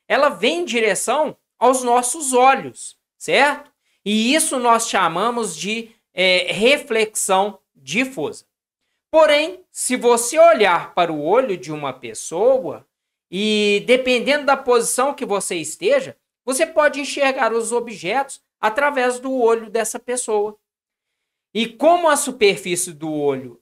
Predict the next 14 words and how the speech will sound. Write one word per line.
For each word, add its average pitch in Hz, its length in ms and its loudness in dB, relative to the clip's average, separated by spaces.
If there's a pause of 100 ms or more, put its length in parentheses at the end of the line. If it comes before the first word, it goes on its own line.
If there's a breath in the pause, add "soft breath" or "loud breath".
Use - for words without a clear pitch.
é 185 160 2
uma 196 200 -2
superfície 135 720 -10
lisa, 131 800 -8 (100)
a 196 140 0
sua 262 400 0
reflexão 214 1040 -2 (100)
é 185 80 0
o 214 200 4
que 220 120 -8
nós 220 300 0
chamamos 170 520 -4
de 160 200 -10
reflexão 202 1000 -4